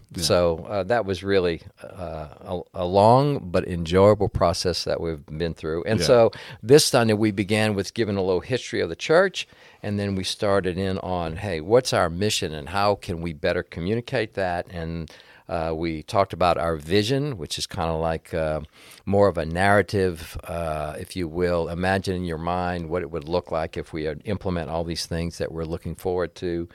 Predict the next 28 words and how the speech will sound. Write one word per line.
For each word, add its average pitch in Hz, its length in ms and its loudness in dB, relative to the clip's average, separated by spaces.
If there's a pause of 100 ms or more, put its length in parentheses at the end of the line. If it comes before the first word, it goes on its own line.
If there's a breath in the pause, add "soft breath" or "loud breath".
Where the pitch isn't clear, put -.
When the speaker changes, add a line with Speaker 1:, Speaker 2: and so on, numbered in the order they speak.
(360 loud breath)
Speaker 2:
We'll 113 100 0
talk 117 220 4
about 107 260 6
values 101 380 4
this 95 160 0
coming 113 320 0
Sunday, 127 480 2
and 92 180 0
then 90 100 0
Speaker 1:
Mm-hmm. - 80 2
Speaker 2:
the 85 60 -2
following 90 340 0
Sunday 82 320 -6
we'll 78 140 -8
talk 76 320 -4
about 71 360 -2 (400 soft breath)
pathways. 73 840 -4 (360 soft breath)
But 107 200 2
so 117 220 6
my 139 200 4
job 101 300 4
this 127 140 2
Sunday 101 300 -2
was 85 120 -6
really 90 280 -2
to - 160 -18
talk 85 240 -4
about 82 380 -2